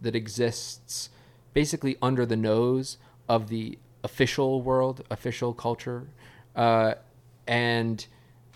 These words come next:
they, they go unnoticed for s-, so long until one day it's, uh, you know, the realization, like, "Oh my gosh, like, this whole parallel internet is all around us."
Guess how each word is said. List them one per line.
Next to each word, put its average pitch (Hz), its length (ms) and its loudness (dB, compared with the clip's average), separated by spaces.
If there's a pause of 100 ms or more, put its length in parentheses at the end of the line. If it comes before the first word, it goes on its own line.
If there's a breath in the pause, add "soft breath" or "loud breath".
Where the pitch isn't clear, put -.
(440)
they, 120 720 2 (920)
they 123 160 0
go 131 280 6
unnoticed 117 800 2 (100)
for - 280 -6
s-, - 180 -8 (280)
so 127 260 0
long 139 520 2
until 120 420 0
one 117 240 0
day 110 380 0 (560 soft breath)
it's, - 680 -6 (420)
uh, - 60 -12
you - 160 -10
know, 113 120 -4
the 113 140 -4
realization, 110 1200 -2 (120)
like, - 200 -20
"Oh 117 100 -2
my 110 180 -2
gosh, 113 480 -4
like, - 100 -16 (140)
this 120 180 -8
whole 147 180 2
parallel 120 540 4
internet 117 480 -4
is 117 140 -6
all 113 180 -2
around 113 340 -2
us." 113 260 -12